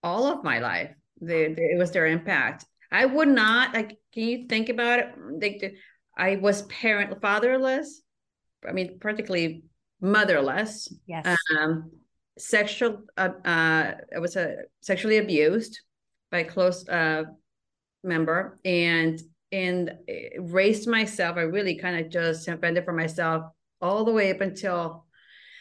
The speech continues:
Speaker 1: just my entire life. I just really have any guidance. What a child is, like,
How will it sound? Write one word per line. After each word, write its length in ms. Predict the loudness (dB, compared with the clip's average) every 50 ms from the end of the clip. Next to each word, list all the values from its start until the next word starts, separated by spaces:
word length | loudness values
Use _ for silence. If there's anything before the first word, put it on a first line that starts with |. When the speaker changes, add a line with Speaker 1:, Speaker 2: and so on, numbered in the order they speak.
| -20 -20 -20 -18 _ 2
Speaker 1:
just 200 | 4 6 6 6
my 60 | 4
entire 220 | 2 4 4 4
life. 200 | 4 4 4 4
I 100 | 4 2
just 220 | 2 0 0 -2 -2
really 220 | -4 -2 -2 -2
have 200 | 0 0 -2 -2
any 200 | 0 0 0 0
guidance. 460 | 2 2 4 4 4 4 2 0 -2
What 240 | -4 -4 -2 -2 -2
a 60 | -4
child 320 | -4 -4 -4 -4 -2 -2 -2
is, 220 | -4 -4 -6 -10 -12 -12 -12 -14 _ _ -8
like, 300 | -4 -2 -2 -2 -2